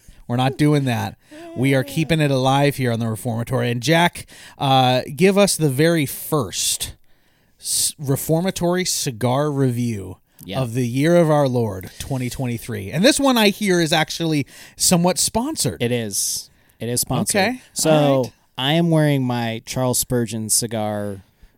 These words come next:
Speaker 2: r-, cigar lounge hat.
Speaker 1: I see
Speaker 2: Um,
Speaker 1: it. I'm very jealous
Speaker 2: there's a
Speaker 1: because
Speaker 2: group.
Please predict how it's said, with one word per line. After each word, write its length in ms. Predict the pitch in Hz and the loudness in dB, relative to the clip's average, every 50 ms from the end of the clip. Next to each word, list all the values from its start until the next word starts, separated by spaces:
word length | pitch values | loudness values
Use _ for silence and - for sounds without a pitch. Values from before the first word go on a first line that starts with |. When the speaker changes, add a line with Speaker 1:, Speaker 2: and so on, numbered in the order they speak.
| _ - 123 | _ -12 -8
Speaker 2:
r-, 200 | 113 117 117 - | -6 -6 -6 -2
cigar 420 | - - - 123 131 127 123 123 | -2 -2 -2 0 0 0 0 0
lounge 360 | 120 113 110 107 107 107 104 - | 0 -2 -4 -6 -6 -6 -8 -8
hat. 340 | 117 110 104 101 104 113 _ - _ _ _ _ - - | -8 -8 -8 -8 -10 -12 _ -20 _ _ _ _ -18 -12
Speaker 1:
I 120 | - 104 | -10 -8
see 180 | 113 - - 127 | -6 -4 -2 0
Speaker 2:
Um, 440 | 120 123 120 117 117 113 113 117 113 | 0 0 0 0 -2 -2 -2 -4 -6
Speaker 1:
it. 40 | 127 | -6
I'm 140 | 127 123 | -8 -8
very 320 | 123 110 135 135 143 139 131 | -6 -4 -2 0 0 0 0
jealous 240 | 120 131 123 120 135 | 0 -2 0 2 4
Speaker 2:
there's 200 | 135 147 139 180 | 4 6 6 4
a 40 | |
Speaker 1:
because 480 | 180 113 147 160 156 143 110 101 - - | 4 4 4 4 6 6 4 4 0 -4
Speaker 2:
group. 100 | - - | -8 -10